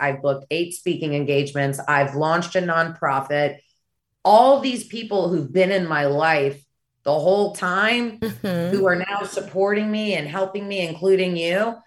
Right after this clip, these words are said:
Speaker 1: it wasn't that y'all weren't there before. It was that I wasn't putting myself energetically,
Speaker 2: Right.
Speaker 1: emotionally, physically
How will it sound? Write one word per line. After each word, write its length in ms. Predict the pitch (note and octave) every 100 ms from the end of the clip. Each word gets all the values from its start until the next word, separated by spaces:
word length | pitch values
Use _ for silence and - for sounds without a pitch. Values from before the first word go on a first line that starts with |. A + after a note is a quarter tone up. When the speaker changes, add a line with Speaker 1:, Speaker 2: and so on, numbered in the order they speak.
| _ _ _ _ _ _ _ - - - _ _ -
Speaker 1:
it 180 | C4 C4+
wasn't 320 | C4 C4+ D4+
that 160 | C4 G3+
y'all 200 | A3 A#3
weren't 220 | A3 F#3+
there 160 | G#3 F#3+
before. 640 | E3+ - F4+ C#4+ E3 D3
It 120 | G#3+
was 140 | G#3 G3+
that 240 | A3 G3+ G#3+
I 320 | B3+ D4+ C4+
wasn't 400 | C4 B3+ G3+ -
putting 260 | C4 B3
myself 640 | G#3+ F3+ - - B3 A#3 A#3 F#3+
energetically, 720 | F#3 F3 F3 G#3 G#3+ G3+ F3+
Speaker 2:
Right. 160 | E3+
Speaker 1:
emotionally, 960 | F3+ F3 F3+ G#3 G#3 - G#3 G#3 G3 - _ _
physically 800 | - C4+ D4 C4+ G#3+ G#3+ G#3+ -